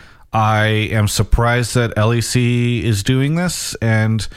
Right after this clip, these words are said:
it, maybe if there's not much, like, outcry or not many fans are like, "What the heck? Why is, like, there just no games between the beginning of March and the very end of March?" Then it's not that big of a deal. But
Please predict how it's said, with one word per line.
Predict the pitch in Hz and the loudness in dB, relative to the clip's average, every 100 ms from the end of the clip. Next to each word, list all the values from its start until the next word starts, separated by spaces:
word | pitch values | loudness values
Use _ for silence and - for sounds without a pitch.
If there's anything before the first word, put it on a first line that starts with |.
| - - - | -16 -16 -6
it, | 131 | -2
maybe | 139 156 190 | 0 2 0
if | 170 | 0
there's | 160 135 | 0 2
not | 151 | 2
much, | 156 151 - | 2 0 2
like, | 120 110 | 0 2
outcry | 117 123 - 113 | 0 0 0 0
or | 110 113 | 0 0
not | 110 110 | -2 0
many | 117 107 | 0 0
fans | 117 113 107 | 2 0 0
are | |
like, | 104 104 | 0 0
"What | 113 | 0
the | 113 | 2
heck? | 113 113 | 0 0
Why | 101 101 104 | 0 0 2
is, | 104 92 | 0 0
like, | 101 98 - - - - - - | 0 0 -4 -14 -16 -20 -10 -2
there | 101 | 0
just | 107 101 110 | 0 -2 -2
no | 101 107 | -2 0
games | 101 107 110 104 | 0 0 0 -2
between | 92 98 - 104 | -2 2 2 2
the | 98 | 2
beginning | 87 92 101 101 | 0 2 2 2
of | 87 | 0
March | 98 101 - - | 0 0 -2 -2
and | 98 92 | 0 0
the | |
very | 98 98 92 | 0 0 0
end | 101 | 0
of | 104 85 | 0 0
March?" | 98 101 87 - - - - - | 0 0 -2 -8 -12 -20 -16 -10
Then | 95 104 101 | 0 2 2
it's | 98 107 | 2 2
not | 104 | 2
that | 110 92 | 2 2
big | 98 | 2
of | 92 | 2
a | 90 | 2
deal. | 107 107 90 82 76 | 2 2 2 0 0
But | 98 98 98 90 | 2 4 2 0